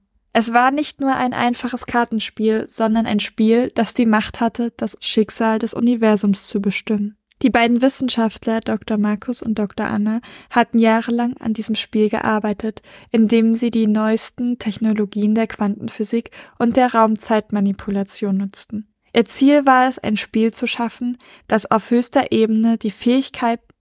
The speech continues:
von Spielern testen konnte, die in der Lage waren, das Universum zu retten oder zu zerstören. Und so wurde das Spiel geboren,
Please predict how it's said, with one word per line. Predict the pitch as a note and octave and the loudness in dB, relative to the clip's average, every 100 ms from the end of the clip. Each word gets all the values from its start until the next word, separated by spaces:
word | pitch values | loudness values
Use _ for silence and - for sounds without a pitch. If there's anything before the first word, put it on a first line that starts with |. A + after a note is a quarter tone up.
| _ A#3 | _ -10
von | A#3+ A3+ G#3 | -6 -4 -4
Spielern | - G#3+ G3+ A3 | -4 -4 0 -2
testen | - G#3+ - A3 | -2 -4 -4 -6
konnte, | - A3 G#3+ G#3+ A3+ - - - | -4 -2 -2 -2 -6 -8 -14 -2
die | A3 | 2
in | |
der | G#3 G3+ | 4 4
Lage | G3+ G3+ A3 G#3+ | 4 2 0 -2
waren, | A3 A3 A3+ | -2 0 -2
das | A#3 G3+ | -4 -4
Universum | G#3+ G#3 G3+ G3+ G#3+ A3 | -2 0 0 0 -2 -4
zu | - G3+ | -4 -4
retten | G3 G3+ - A#3 - | -4 -4 -4 -6 -4
oder | - G#3 | -2 -2
zu | - G#3+ | -2 -4
zerstören. | B3+ A#3+ - G3 G3 G3 _ _ _ _ | -2 -4 -2 0 0 -2 _ _ _ _
Und | A#3+ B3 | 0 4
so | C#4 B3+ | 4 4
wurde | B3 B3 | 4 4
das | A#3 A3 | 2 0
Spiel | - - G#3 | -2 0 0
geboren, | G#3+ A3 G3+ G3+ G3 G3+ | 2 0 2 2 2 0